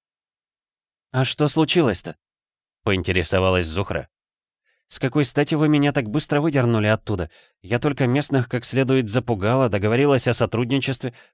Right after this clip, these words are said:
как возвращаться пришлось». «Плохо дело», Лена вздохнула. «Начали открываться порталы в десятки миров. Оттуда к нам сыплются незваные гости. Чаще всего совершенно безобидные, случайные люди или нелюди.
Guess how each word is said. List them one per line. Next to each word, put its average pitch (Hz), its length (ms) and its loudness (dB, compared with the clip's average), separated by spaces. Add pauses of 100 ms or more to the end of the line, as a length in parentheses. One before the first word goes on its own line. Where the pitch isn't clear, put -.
как - 200 -2
возвращаться 123 580 0
пришлось». 90 520 -4 (1300)
«Плохо 131 300 0
дело», 107 340 -2 (720)
Лена 92 300 0
вздохнула. 82 540 -4 (680)
«Начали 117 320 0
открываться 123 520 0
порталы 123 440 0
в 101 60 -4
десятки 113 440 -2
миров. 117 380 0 (320)
Оттуда 120 420 -4
к - 60 -12
нам 117 200 0
сыплются 120 440 -2
незваные 120 580 0
гости. 113 360 -2 (500)
Чаще 123 380 0
всего 123 360 0
совершенно 123 540 0
безобидные, 110 680 -2
случайные 120 640 0
люди 127 260 -2
или 123 260 -2
нелюди. 98 480 0